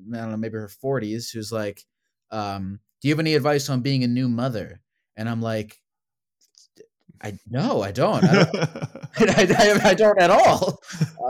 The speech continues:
Speaker 1: Um, and I think if I just say, like, and I, I, I, I would never wanna put myself as a position where I'm like, "I am an all-knowing person. I know everything about everything." Uh, so I've allowed myself to just be like, "You know what? I actually don't."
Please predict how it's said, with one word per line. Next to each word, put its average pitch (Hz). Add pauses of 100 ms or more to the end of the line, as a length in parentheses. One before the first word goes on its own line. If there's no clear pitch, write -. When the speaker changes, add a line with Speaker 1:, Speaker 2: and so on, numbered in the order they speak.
Speaker 1:
Um, 120
and 160
I 175
think 180
if -
I 202
just 165
say, 226
like, 131 (540)
and 165
I, 240
I, 226 (100)
I, 240
I 202
would 226
never 190
wanna 156
put 156
myself 151
as 139
a 135
position 139
where 123
I'm 117
like, 113
"I 151
am 127
an 110
all-knowing 131
person. 117
I 120
know 113
everything 139
about 107
everything." 113 (440)
Uh, 110
so 151
I've 156
allowed 165
myself 165
to 139
just 139
be 139
like, 120
"You 127
know 147
what? 147
I 127
actually 135
don't." 101